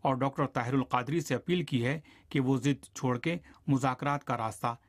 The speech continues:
اختیار کریں۔ انہوں نے موجودہ صورتحال کو تشویشناک بتاتے ہوئے کہا ہے کہ جمہوریت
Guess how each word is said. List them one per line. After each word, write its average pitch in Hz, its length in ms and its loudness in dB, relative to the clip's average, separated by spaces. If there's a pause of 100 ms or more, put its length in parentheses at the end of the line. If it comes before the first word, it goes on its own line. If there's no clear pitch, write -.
(140)
اختیار 123 400 -2
کریں۔ 104 340 -8 (420)
انہوں 170 200 6
نے 214 80 2
موجودہ 170 460 4
صورتحال 143 480 0
کو 104 220 -8 (220)
تشویشناک 160 540 2
بتاتے 131 380 -2
ہوئے 123 140 2
کہا 139 360 0
ہے 165 100 -2
کہ 147 120 -2
جمہوریت 120 560 0